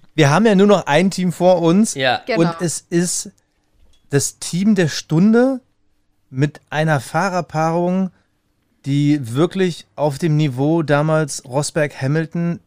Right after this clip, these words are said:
Speaker 2: Ja.
Speaker 1: wirklich nebeneinander steht. Aktuell noch ohne Beef. Frage Nummer eins: Wird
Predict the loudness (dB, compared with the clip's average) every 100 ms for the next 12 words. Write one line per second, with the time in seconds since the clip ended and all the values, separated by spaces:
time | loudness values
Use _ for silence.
0 | _ -12 -12 -12 -18 -12 -6 -2 -2 -2
1 | -2 -2 -4 -4 -2 -2 -4 _ _ _
2 | -8 -6 -2 0 2 2 0 -2 2 2
3 | 0 -2 -2 -4 -16 _ _ _ _ _
4 | -2 0 2 2 2 2 0 0 -4 -12
5 | -6 0 0 0